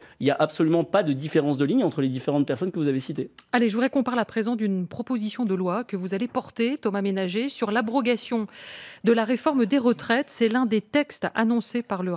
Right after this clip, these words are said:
Speaker 2: Rassemblement national à l'occasion de ce qu'on appelle sa niche parlementaire, qui sera discutée, euh, ce jeudi dans l'hémicycle. Je rappelle ce que c'est une niche parlementaire, c'est, euh, un droit qui a été, euh, récemment, euh,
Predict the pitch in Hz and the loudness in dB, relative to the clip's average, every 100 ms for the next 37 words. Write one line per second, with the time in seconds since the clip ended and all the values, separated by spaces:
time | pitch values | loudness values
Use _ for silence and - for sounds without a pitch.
0 | 185 - 196 196 190 180 196 196 196 - | -4 -4 -4 -4 -4 -4 -2 -2 -2 -2
1 | 208 220 - 208 196 226 180 165 - - | 0 0 0 -2 0 0 0 -4 -10 -20
2 | - - 202 180 175 233 214 - 175 185 | -20 -6 -2 -2 0 -2 -2 -2 0 4
3 | 277 - - 202 202 180 165 175 180 214 | 4 2 -2 -2 0 -2 -4 -4 -4 -8
4 | - 180 - 175 170 - 180 - 208 175 | -10 -12 -8 -8 -10 -10 -10 -4 -4 -4
5 | 156 254 214 233 226 214 202 202 208 - | -4 -2 0 0 0 0 2 2 0 0
6 | 330 220 185 214 240 226 - 240 214 - | 0 0 0 -2 0 -2 -2 -2 -2 2
7 | 240 208 - - - - - 214 220 294 | 0 0 -10 -20 -20 -12 0 6 8 6
8 | - 240 240 226 233 233 254 240 214 214 | 4 2 4 2 2 0 2 -2 0 0
9 | 196 - - - 233 247 220 214 226 269 | -2 -2 -18 -4 2 2 4 0 0 0
10 | 220 190 185 214 196 170 233 - 214 208 | 0 0 0 0 2 2 0 0 -2 0
11 | 220 214 | 0 -2